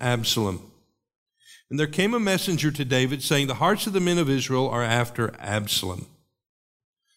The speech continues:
David said unto all his servants that were with him at Jerusalem, 'Arise, and let us flee, for we shall not else escape from Absalom. Make speed to depart, lest he overtake us suddenly,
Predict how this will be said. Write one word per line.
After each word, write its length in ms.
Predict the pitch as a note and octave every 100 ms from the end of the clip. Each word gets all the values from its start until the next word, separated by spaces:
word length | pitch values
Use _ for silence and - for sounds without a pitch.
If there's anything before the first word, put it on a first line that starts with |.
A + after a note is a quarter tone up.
| _ _ G#2+
David 320 | A2+ B2+ B2+
said 200 | - C#3+
unto 200 | B2 A#2+
all 160 | A#2 B2+
his 140 | B2
servants 400 | - C3 A#2+ A2+
that 100 | -
were 120 | A#2 A2
with 160 | A#2
him 160 | A#2 A2
at 100 | G#2+
Jerusalem, 500 | G#2 A2 A2+ - G#2
'Arise, 460 | G#2+ B2 B2 B2 - - -
and 160 | C#3 D3
let 140 | F#3+
us 160 | G3+ -
flee, 260 | D3+ C#3
for 160 | B2+ C3+
we 140 | D3+
shall 180 | D#3+ D#3
not 220 | D3 F#3+
else 260 | E3+ E3 -
escape 380 | - D#3 C#3+ C#3+
from 160 | A#2+
Absalom. 520 | A#2 A2+ G2 A#2 A2 G#2+ - _
Make 240 | C#3+ F#3 -
speed 440 | - - F3+ D#3+
to 100 | E3
depart, 440 | C3 - B2 A#2 A#2+
lest 300 | D#3 F3+ -
he 140 | D#3+
overtake 560 | D3+ C3 B2+ C3 A2+ A#2
us 100 | -
suddenly, 640 | - B2+ A2+ A2 G#2+